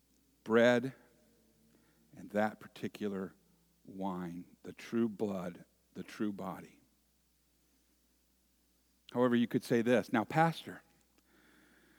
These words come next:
isn't that a little easier said than done? I mean, you say so, but too often we have the doubting faith of an adult rather than the trusting faith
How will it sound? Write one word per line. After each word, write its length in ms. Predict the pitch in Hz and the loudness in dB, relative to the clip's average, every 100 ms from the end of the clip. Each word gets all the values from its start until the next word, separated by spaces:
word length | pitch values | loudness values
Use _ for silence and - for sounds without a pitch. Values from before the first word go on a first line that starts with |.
| _ _ _ _ _ _ | _ _ _ _ _ _
isn't 260 | 135 156 180 | 2 4 8
that 240 | 180 165 | 10 10
a 40 | 147 | 10
little 300 | 139 139 139 | 8 8 8
easier 480 | 139 143 135 139 127 | 10 10 8 2 2
said 680 | - - 156 147 143 131 | 0 0 6 8 6 2
than 240 | 120 131 117 | 4 6 6
done? 400 | 120 120 107 98 | 4 6 4 2
I 60 | |
mean, 160 | 110 117 | 4 6
you 140 | 131 | 6
say 280 | 131 - 156 | 4 4 4
so, 240 | 147 143 110 | 4 2 2
but 160 | 117 | 2
too 180 | - 165 | 2 2
often 580 | 147 151 160 - 160 127 - - - | 8 8 8 6 4 4 2 -10 -2
we 460 | 123 180 185 143 | 4 6 8 6
have 480 | 120 139 139 131 120 | 6 6 8 8 6
the 200 | 127 110 - - | 6 6 4 -10
doubting 480 | 113 143 147 156 143 | 8 10 12 10 6
faith 420 | 127 170 165 139 | 4 6 6 6
of 120 | 135 123 | 4 4
an 100 | 123 | 2
adult 600 | 117 185 226 127 - - - _ _ _ _ _ _ _ _ _ _ _ _ _ _ _ _ _ _ _ _ _ _ _ - | 4 8 8 8 2 -14 -20 _ _ _ _ _ _ _ _ _ _ _ _ _ _ _ _ _ _ _ _ _ _ _ -2
rather 480 | 113 117 123 120 | 4 6 6 4
than 480 | 113 117 113 107 107 | 2 2 4 2 0
the 100 | 101 | -2
trusting 640 | 104 - 143 127 - 120 110 | -6 2 2 2 -2 -2 -2
faith 600 | - 117 110 98 - | 2 2 2 -2 -14